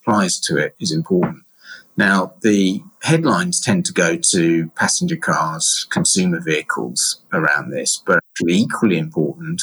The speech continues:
is what we're gonna do about commercial vehicles and off-highway, aircraft, all of these things. And again, whilst those won't become, not all of them will become pure electric means of transport,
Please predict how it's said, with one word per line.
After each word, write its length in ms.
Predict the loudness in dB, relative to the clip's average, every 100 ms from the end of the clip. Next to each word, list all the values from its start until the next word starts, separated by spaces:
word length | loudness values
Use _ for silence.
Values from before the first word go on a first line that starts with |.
| -4
is 200 | -2 0
what 180 | 0 0
we're 180 | -2 0
gonna 120 | 0
do 180 | 0 0
about 360 | 0 -2 -4
commercial 480 | -2 0 0 0 0
vehicles 680 | 0 0 -2 -4 -2 -6 -8 -6 -2
and 640 | 2 2 2 0 0 0 -4 -8 _ -14 -4
off-highway, 1200 | -4 0 0 2 2 2 2 2 2 2 -2 -10 _ _ -2
aircraft, 680 | 0 0 0 0 0 0
all 220 | 2 2 2
of 100 | 0
these 260 | -2 -2
things. 520 | 0 0 -2 -6 -6 -6 -16 -18 -2
And 100 | 0
again, 640 | 2 2 0 0 0 -2 _ _
whilst 300 | 0 0 0
those 260 | 2 2 2
won't 360 | 2 2 -2 -6
become, 540 | -2 0 2 0 0
not 180 | -2 2
all 180 | 2 2
of 80 | 2
them 160 | 0 0
will 80 |
become 440 | -2 -2 0 0 0
pure 540 | 2 2 2 0 -4 _
electric 460 | -2 0 0 -2 -2 -6 -6 -6 -2
means 280 | 0 0
of 80 | -2
transport, 580 | -2 0 -2 0 0